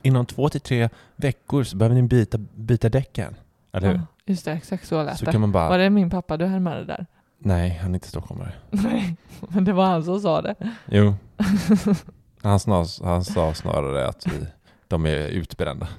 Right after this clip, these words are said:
Speaker 2: Ja.
Speaker 1: Byt för helvete.
Speaker 2: <laughs>
Speaker 1: Typ så. Mm.
Speaker 2: Ja, så där, där hade man varit lite mer bilintresserad och, eh, eh, kunnat lite mer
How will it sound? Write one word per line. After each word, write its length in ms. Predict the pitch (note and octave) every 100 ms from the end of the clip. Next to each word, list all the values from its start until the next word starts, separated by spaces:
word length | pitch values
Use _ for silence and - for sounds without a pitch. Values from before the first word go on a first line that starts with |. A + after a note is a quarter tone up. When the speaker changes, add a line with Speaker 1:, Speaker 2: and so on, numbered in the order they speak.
| -
Speaker 2:
Ja. 160 | - F#3+
Speaker 1:
Byt 240 | F2+ F2
för 80 | -
helvete. 360 | E2 - - - - - F#3+
Speaker 2:
<laughs> 280 | - E3+
Speaker 1:
Typ 140 | - -
så. 160 | G#2+ - _ - -
Mm. 140 | G2+ F2+ - - -
Speaker 2:
Ja, 260 | F#3 F3+ - - - _
så 180 | - G3+
där, 340 | F#3 A3+ A3 -
där 680 | G3 A#3 A#3 A#3+ A#3 A3+ - G#3+
hade 260 | G#3+ F#3+
man 240 | G#3 G3+ G3+
varit 180 | G3+
lite 300 | A3 G#3+ F#3+
mer 200 | A3 G#3+
bilintresserad 1000 | F3 F3+ D#3+ D#3 D#3+ D#3+ E3+ D#3 D#3 D3+
och, 400 | - D#3+ - -
eh, 640 | D#3+ D3+ D3+ D3+ D3+ D3+ - - _ _ _
eh, 540 | - F3 D#3 D3+ - - - -
kunnat 560 | - F3+ E3 D3+ - - - _
lite 520 | E3+ E3+ D#3 E3+ - F#3
mer 240 | E3